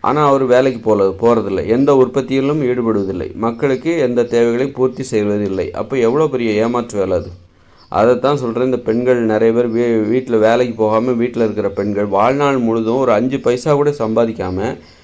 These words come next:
வீட்டிலே இருக்கிறாங்கல்ல, வீட்டு வேலை செய்வதையே வே-, செய்றாங்கல்ல. வீட்டு வேலை செய்வது வந்து அது உற்பத்தி கிடையாது. அது, அது வந்து அவங்கவங்க, அவங்கவங்க செய்ய, செய்ய வேண்டிய வேலை.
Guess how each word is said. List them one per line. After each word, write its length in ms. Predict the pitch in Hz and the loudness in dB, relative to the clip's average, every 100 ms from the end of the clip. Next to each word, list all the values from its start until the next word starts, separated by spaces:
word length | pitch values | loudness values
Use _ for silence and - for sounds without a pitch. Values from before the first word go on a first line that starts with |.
| - - | -20 -6
வீட்டிலே 460 | 120 180 185 180 180 | 0 0 0 0 2
இருக்கிறாங்கல்ல, 480 | 139 117 104 101 104 104 - | 2 0 0 0 -2 -4 -4
வீட்டு 280 | 143 156 | -4 0
வேலை 220 | 143 139 135 | 0 2 0
செய்வதையே 440 | 131 123 123 135 | 0 0 2 2
வே-, 200 | 123 107 | 2 0
செய்றாங்கல்ல. 500 | 107 104 98 92 92 98 92 - - - _ - | -2 -2 -2 -2 -4 -6 -8 -20 -20 -20 _ 0
வீட்டு 260 | 156 175 | 0 2
வேலை 220 | 165 156 | 2 2
செய்வது 300 | 147 147 135 | 2 0 0
வந்து 200 | 135 139 | 0 2
அது 180 | 160 143 | 2 4
உற்பத்தி 380 | 131 131 160 143 | 2 0 -4 -2
கிடையாது. 320 | 110 101 - | -2 -2 -2
அது, 140 | 117 - - _ - - - - _ _ | -6 -12 -20 _ -20 -20 -20 -20 _ _
அது 200 | - 120 | -2 2
வந்து 180 | 147 151 | 2 2
அவங்கவங்க, 500 | 120 135 156 160 165 | 0 2 2 2 2
அவங்கவங்க 380 | 151 147 143 151 | 2 0 0 -2
செய்ய, 380 | 151 135 127 127 | -2 -2 -2 -2
செய்ய 280 | 127 127 | -2 -2
வேண்டிய 220 | 135 131 110 | -2 0 2
வேலை. 280 | 104 104 | 2 2